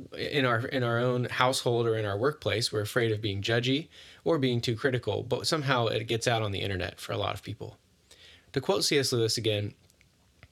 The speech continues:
you know, as w-, w-, it seems in general that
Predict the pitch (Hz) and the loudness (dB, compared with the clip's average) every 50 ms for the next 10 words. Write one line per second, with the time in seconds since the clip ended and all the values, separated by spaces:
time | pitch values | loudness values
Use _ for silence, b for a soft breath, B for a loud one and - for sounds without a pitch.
0 | B B B B B B 131 120 104 117 123 - - 127 - B B B B 139 | B B B B B B -2 0 2 2 0 -2 -4 -6 -8 B B B B -10
1 | - - - - _ _ _ _ _ _ _ _ _ _ _ _ _ _ _ _ | -10 -10 -12 -14 _ _ _ _ _ _ _ _ _ _ _ _ _ _ _ _
2 | _ _ _ _ _ _ _ _ _ _ _ _ _ _ _ _ _ _ _ _ | _ _ _ _ _ _ _ _ _ _ _ _ _ _ _ _ _ _ _ _
3 | _ _ _ - _ - - - - - 254 277 240 202 156 139 131 131 127 123 | _ _ _ -20 _ -6 0 0 2 4 4 2 2 2 2 4 4 4 4 4
4 | 120 117 120 113 - - - _ _ - 135 117 120 120 113 - - | 4 2 2 0 -2 -6 -14 _ _ -8 -2 2 2 4 4 2 0